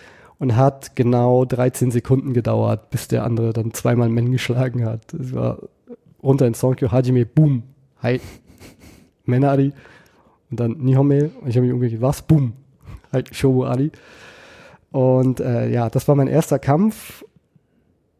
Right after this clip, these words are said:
und ja, das war okay, so schnell kann's gehen, also, hm,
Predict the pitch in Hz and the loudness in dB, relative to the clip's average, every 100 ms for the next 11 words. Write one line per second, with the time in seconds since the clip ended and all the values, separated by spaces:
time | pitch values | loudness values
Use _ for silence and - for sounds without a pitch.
0 | _ _ - 147 147 143 143 143 127 120 | _ _ -10 -4 -4 -4 -6 -4 -4 -6
1 | 127 127 139 143 143 151 151 - 143 190 | -8 -10 -4 -2 -2 -4 -8 0 2 4
2 | 233 - 156 151 160 147 151 135 147 156 | 0 -2 -2 2 2 2 2 0 0 0
3 | 214 240 165 147 147 139 - - 160 208 | 2 0 -4 -4 -8 -12 -14 -2 0 0